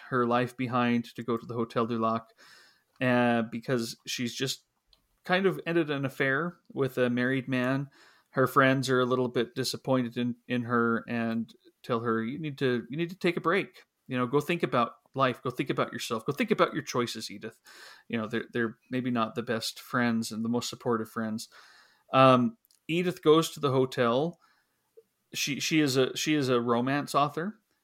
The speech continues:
And so she writes stories about successful romances, though she herself has had none,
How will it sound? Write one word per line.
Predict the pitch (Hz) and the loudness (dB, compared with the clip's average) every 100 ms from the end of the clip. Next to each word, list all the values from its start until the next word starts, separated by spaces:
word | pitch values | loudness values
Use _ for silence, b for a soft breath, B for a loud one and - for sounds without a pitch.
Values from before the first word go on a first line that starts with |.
| _ _ 135 | _ _ 2
And | 135 131 127 123 117 - | 4 6 4 2 -4 -6
so | 143 | -6
she | - 143 | -4 0
writes | 135 147 160 | 2 2 0
stories | - 151 156 180 139 | -2 0 2 2 0
about | 120 131 120 | 2 2 2
successful | - - - 131 - 123 | -2 -4 -4 -2 -2 0
romances, | 131 135 123 120 120 117 | 0 0 0 -2 -4 -4
though | 117 117 | -2 -2
she | - 127 | -2 -4
herself | 120 120 120 113 117 | -4 -4 -2 -4 -6
has | - | -4
had | 123 110 - _ _ _ _ - | -2 -2 -6 _ _ _ _ -10
none, | 120 95 - | -8 -8 -10